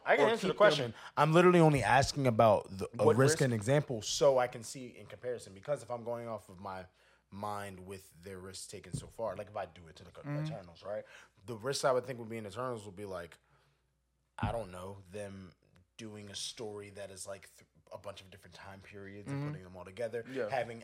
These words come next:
Speaker 1: uh, basically
Speaker 2: It
Speaker 1: an
Speaker 2: just,
Speaker 1: ensemble,
Speaker 2: it's,
Speaker 1: an
Speaker 2: when I
Speaker 1: ensemble
Speaker 2: say
Speaker 1: cast.
Speaker 2: risk, I mean, like,
Speaker 1: Right, like
Speaker 2: departing
Speaker 1: what?
Speaker 2: from, like, the M C U formulaic movie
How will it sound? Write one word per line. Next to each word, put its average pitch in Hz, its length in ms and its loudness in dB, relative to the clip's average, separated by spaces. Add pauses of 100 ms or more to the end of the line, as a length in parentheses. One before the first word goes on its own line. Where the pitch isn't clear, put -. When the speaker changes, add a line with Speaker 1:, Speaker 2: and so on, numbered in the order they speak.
Speaker 1:
uh, 117 100 -6
basically 147 460 -6
Speaker 2:
It 170 40 4
Speaker 1:
an 185 60 4
Speaker 2:
just, 233 220 4
Speaker 1:
ensemble, 151 440 4
Speaker 2:
it's, 196 200 4
Speaker 1:
an - 60 -16
Speaker 2:
when 123 140 -6
I 120 60 -4
Speaker 1:
ensemble 175 340 4
Speaker 2:
say 214 140 4
Speaker 1:
cast. 135 140 6
Speaker 2:
risk, 156 320 4
I 160 80 10
mean, 165 340 -2
like, 139 120 8
Speaker 1:
Right, 123 100 6
like 113 100 -10
Speaker 2:
departing 160 460 6
Speaker 1:
what? 139 80 -8
Speaker 2:
from, 147 240 0
like, 123 340 2
the 117 300 4
M 135 140 -2
C 127 160 -4
U 127 180 -6
formulaic 117 760 -2 (760)
movie 113 520 -4